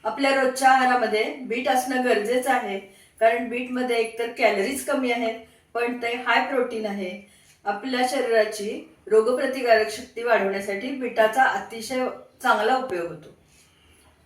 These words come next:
तर हे बीट नुसतं खायला सगळे कुरकुर करतात, पण आपण डोसा करणार आहोत, तो नक्कीच सगळेजण आवडीने खातील.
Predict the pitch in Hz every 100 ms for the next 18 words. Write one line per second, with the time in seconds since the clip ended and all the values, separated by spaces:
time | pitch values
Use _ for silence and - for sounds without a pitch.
0 | _ _ _ - 269 294 277 254 294 294
1 | 254 247 294 294 294 294 294 277 277 302
2 | 277 311 269 214 - 185 - - - -
3 | _ _ 233 220 - 208 214 247 254 214
4 | 214 247 254 262 220 190 226 - - _
5 | _ 269 269 247 - 285 285 247 202 196
6 | 196 190 185 170 170 165 - 151